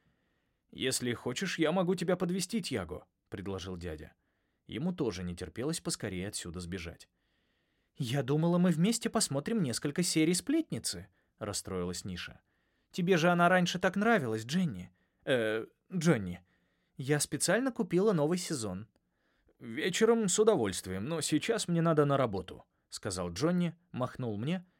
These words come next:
и направился к своей старенькой "Тойоте". Обогнав его, я запрыгнул на пассажирское сиденье, и мы с облегчением выдохнули, отъехав от дома. "Выдержишь сегодня вечером?"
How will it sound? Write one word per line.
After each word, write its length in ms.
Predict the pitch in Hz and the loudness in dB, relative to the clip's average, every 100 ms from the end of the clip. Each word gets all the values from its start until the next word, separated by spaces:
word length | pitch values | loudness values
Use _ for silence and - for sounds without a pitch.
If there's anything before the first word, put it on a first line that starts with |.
| - | -6
и 80 | 165 | -4
направился 560 | 135 185 208 175 - | -2 -2 -2 -2 -4
к 60 | - | -6
своей 320 | 110 113 139 | -6 -4 -6
старенькой 500 | - 107 104 101 104 | -6 -4 -4 -6 -8
"Тойоте". 500 | 101 95 85 - - _ _ _ _ _ _ _ _ - | -8 -6 -8 -10 -18 _ _ _ _ _ _ _ _ -6
Обогнав 500 | 104 123 175 233 185 | -2 0 2 2 2
его, 200 | 165 151 | 4 4
я 120 | 127 | 4
запрыгнул 460 | 135 - 147 117 | 2 2 0 0
на 120 | 101 95 | -4 -6
пассажирское 640 | 107 117 107 98 - 95 | -4 -4 -4 -6 -6 -6
сиденье, 560 | - 110 175 180 165 _ _ _ - | -6 -2 0 0 -2 _ _ _ -12
и 100 | - | -6
мы 100 | 185 | -4
с 100 | 175 | -2
облегчением 680 | 123 110 - 143 131 113 95 | -2 -4 -4 -4 -4 -6 -4
выдохнули, 540 | 123 120 - 151 143 - | -4 -4 -6 -6 -6 -8
отъехав 560 | 92 87 92 - 98 | -10 -6 -6 -6 -10
от 180 | 95 87 | -10 -6
дома. 340 | 87 80 80 _ _ _ _ _ _ _ _ _ _ _ _ - | -6 -8 -12 _ _ _ _ _ _ _ _ _ _ _ _ -10
"Выдержишь 680 | 120 214 208 165 131 - - | -4 0 0 -2 -4 -8 -4
сегодня 480 | - 151 147 117 | -4 -2 -2 -2
вечером?" 500 | 131 156 - 107 90 | -2 -2 -4 -8 -10